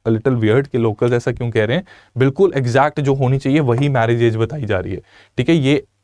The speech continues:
एक्चुअलिटी ये तभी पता लगेगी जब प्रॉपरली सेंसस होता है। But हाँ, लोकल्स की अगर सुने तो वो कह रहे हैं कि यस, मैरिज एज इनकी eighteen and twenty two है, यानी कि बाल विवाह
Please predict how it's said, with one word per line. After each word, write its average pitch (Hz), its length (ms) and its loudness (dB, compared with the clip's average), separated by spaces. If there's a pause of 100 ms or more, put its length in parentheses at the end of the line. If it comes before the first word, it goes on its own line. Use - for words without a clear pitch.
(120)
एक्चुअलिटी 123 680 0
ये 156 80 0
तभी 131 220 -2
पता 127 200 -2
लगेगी 123 240 0
जब 175 140 0
प्रॉपरली 123 460 -2
सेंसस 120 480 -4
होता 101 180 -4
है। 92 60 -2
But 113 140 -2
हाँ, 143 140 0
लोकल्स 131 360 0
की - 80 -4
अगर 131 140 0
सुने 131 300 -4 (420)
तो 135 60 2
वो 135 80 2
कह 127 180 0
रहे 127 120 -2
हैं 123 60 -6
कि 131 220 0
यस, - 420 -6
मैरिज 113 320 0
एज 123 160 0
इनकी 123 240 0
eighteen 127 400 0
and 143 140 -2
twenty 110 260 -2
two 104 120 0
है, 98 60 0
यानी 107 180 0
कि 135 80 -2
बाल 113 300 0
विवाह 120 240 0